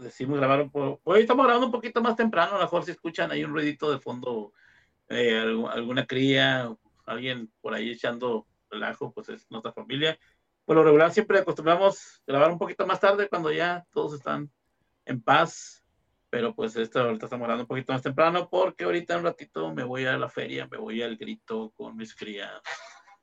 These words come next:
Entonces, pues ahí, por ese, ese es el motivo.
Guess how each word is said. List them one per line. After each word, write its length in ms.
Entonces, 760
pues 320
ahí, 180
por 120
ese, 260
ese 240
es 140
el 120
motivo. 540